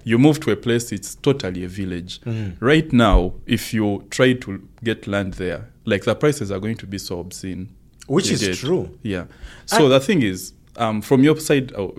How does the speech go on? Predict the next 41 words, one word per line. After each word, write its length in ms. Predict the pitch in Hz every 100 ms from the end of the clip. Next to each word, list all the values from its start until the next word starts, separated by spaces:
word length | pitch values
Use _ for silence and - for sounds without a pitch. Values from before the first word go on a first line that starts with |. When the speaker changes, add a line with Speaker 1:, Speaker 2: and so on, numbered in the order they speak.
| 104
Speaker 1:
from 180 | 117
your 120 | 127 139
point 320 | 143 135 127
of 140 | 95
view 100 | 101
as 120 | 92
an 120 | 95 95
investor, 520 | 95 95 95 80 78 - _ -
step 340 | - - 196 190
outside, 600 | 98 95 - 87 90 95 - - -
go 120 | 127 175
somewhere 500 | - 120 101 95 139
where 260 | 123 104
land 260 | 95 101 92
is 200 | 87 92
cheap, 380 | - 104 139 - - - _
right? 340 | 98 123 180 - -
Speaker 2:
Mm. 280 | 120 107 -
Speaker 1:
And 240 | 101 101
buy 180 | 110 101
there. 320 | 92 90 87 -
And 140 | 110 139
why 120 | 196
I'm 100 | 120
saying 380 | - 127 101 95
this 220 | 110 -
is, 280 | 95 92 - - _ _ _ _
what 240 | 135 202 156
is 100 | 113
going 200 | 135 143
to 100 | 107
be 140 | 120
needed 340 | 113 95 90
for 140 | - 98
that 260 | 107 107
value 380 | - 113 135 113
of 100 | 92
that 200 | 104 107
land 220 | 113 104 101
to 100 | 87
grow 340 | 90 98 117